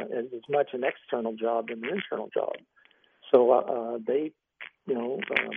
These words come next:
particularly Don Valentine, who ended up being the, uh, you know, the, the venture firm of, uh, Sequoia. Uh, uh, Don told me to get out in the, out on the road. And so I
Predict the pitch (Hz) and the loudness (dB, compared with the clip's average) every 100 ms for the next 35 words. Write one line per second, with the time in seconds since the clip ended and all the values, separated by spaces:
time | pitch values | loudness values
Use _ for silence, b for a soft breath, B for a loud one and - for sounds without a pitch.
0 | - 131 196 135 123 123 131 117 117 143 | -2 2 2 0 -4 -2 -4 -4 -4 -4
1 | 123 - 107 107 113 110 110 113 107 110 | -6 -8 -8 -8 -10 -10 -10 -10 -10 -10
2 | - 120 110 104 113 104 - - - _ | -6 -6 -6 -8 -8 -8 -8 -10 -14 _
3 | B B B _ - 110 104 - 104 113 | B B B _ -2 0 2 2 2 0
4 | - - 113 110 117 - - 131 123 110 | -8 -4 -2 0 -2 -4 -2 0 0 -2
5 | 104 123 110 98 - - 127 135 139 113 | -4 -6 -8 -8 -8 -4 2 4 2 -2
6 | _ _ _ - 104 104 - _ _ _ | _ _ _ -12 -8 -8 -12 _ _ _
7 | _ _ _ _ _ _ _ 784 807 _ | _ _ _ _ _ _ _ _ _ _
8 | _ _ _ _ B B B - 110 107 | _ _ _ _ B B B -2 -2 4
9 | 120 139 135 226 - _ _ _ _ - | 8 8 6 2 -8 _ _ _ _ -20
10 | _ 127 123 123 123 123 123 131 - 120 | _ 6 8 4 0 -2 -2 -2 -4 -12
11 | - _ _ - 135 120 127 - - - | -14 _ _ -4 -2 -4 -6 -6 -8 -16
12 | b b b b b - - 113 120 117 | b b b b b -10 -8 2 4 4
13 | 123 127 | 2 0